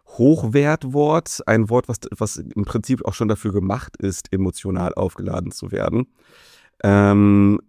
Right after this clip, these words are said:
aber so ein, äh, also ein Heimatgefühl, so wie ich glaube, dass es andere empfinden, wobei ich natürlich nie genau weiß, wie andere empfinden,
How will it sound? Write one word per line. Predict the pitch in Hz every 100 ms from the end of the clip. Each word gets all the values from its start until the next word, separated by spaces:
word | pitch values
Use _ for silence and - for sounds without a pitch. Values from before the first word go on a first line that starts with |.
| -
aber | 107 107
so | 107
ein, | 98 -
äh, | 64 50 - - -
also | 101 95
ein | - -
Heimatgefühl, | - - 107 139 180 156 143 - 127 - 135 135
so | 101 107 127 120
wie | 120 98
ich | - -
glaube, | - 101 98 131 156 139
dass | 110 107
es | 101 -
andere | 117 165 151 98 -
empfinden, | 98 90 - 98 95 - 107 160 208 _ _ _ _ _ _ _
wobei | 95 98
ich | 98
natürlich | 104 107 101
nie | 113
genau | 110 98 87
weiß, | 107 156 -
wie | 85 92 -
andere | 92 90 92 92
empfinden, | 92 85 95 92 110 127